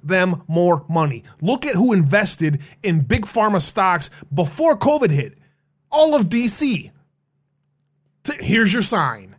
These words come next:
There's no such thing as a covid vaccine that makes the virus weaker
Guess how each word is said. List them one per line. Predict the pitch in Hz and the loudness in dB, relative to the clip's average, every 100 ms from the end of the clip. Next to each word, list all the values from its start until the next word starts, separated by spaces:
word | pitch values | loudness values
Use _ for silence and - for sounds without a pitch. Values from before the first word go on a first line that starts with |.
| _ _ _ _ _ _ _ _ _ _ | _ _ _ _ _ _ _ _ _ _
There's | 226 196 | 0 2
no | 247 302 | 2 0
such | - 277 | 0 -2
thing | - 269 233 233 | -2 -4 -6 -4
as | 185 | -2
a | 185 | -2
covid | - 254 254 | -2 -2 -2
vaccine | 208 208 190 - 190 185 - - | -2 -2 -2 -2 0 -2 -8 -10
that | - 185 | -4 -2
makes | 170 226 254 | 0 0 -2
the | - | -4
virus | 247 196 202 202 196 - - - | -2 0 2 2 2 -2 -10 -14
weaker | 147 196 330 - 160 143 156 | -6 0 0 0 -2 -2 -6